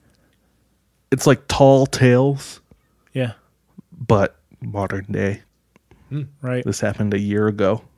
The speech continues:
Speaker 1: if it did, you know.
Speaker 2: Dude, that's
Speaker 3: Yikes.
Speaker 2: wild.
Speaker 3: Yeah. The magic's still out there.
Speaker 1: And, like, if it's not real, at the <laughs> very least, it's a fun story to tell.
Speaker 3: Hell yeah.
Speaker 2: Yeah,
Speaker 1: You know?
Speaker 2: yep.
Speaker 3: I had fun.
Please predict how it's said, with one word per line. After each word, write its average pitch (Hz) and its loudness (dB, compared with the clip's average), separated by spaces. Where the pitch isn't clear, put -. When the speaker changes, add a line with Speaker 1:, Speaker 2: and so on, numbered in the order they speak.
Speaker 1:
if - -6
it 107 -8
did, 107 0
you 120 -2
know. 107 -2
Speaker 2:
Dude, 107 -16
that's - -4
Speaker 3:
Yikes. 80 -10
Speaker 2:
wild. 92 -12
Speaker 3:
Yeah. 107 -12
The 117 -12
magic's 107 -4
still 92 -8
out 92 -14
there. 64 -12
Speaker 1:
And, 113 2
like, 110 -8
if 120 -4
it's - -6
not 110 -4
real, 110 -2
at 131 -2
the 147 2
<laughs> - -
very 123 6
least, 127 4
it's - -6
a 110 -2
fun 101 0
story 110 0
to 98 -4
tell. 104 -2
Speaker 3:
Hell 110 -4
yeah. 95 -6
Speaker 2:
Yeah, 104 -4
Speaker 1:
You 113 0
know? 104 0
Speaker 2:
yep. 110 -4
Speaker 3:
I 110 -4
had 98 -8
fun. 101 -14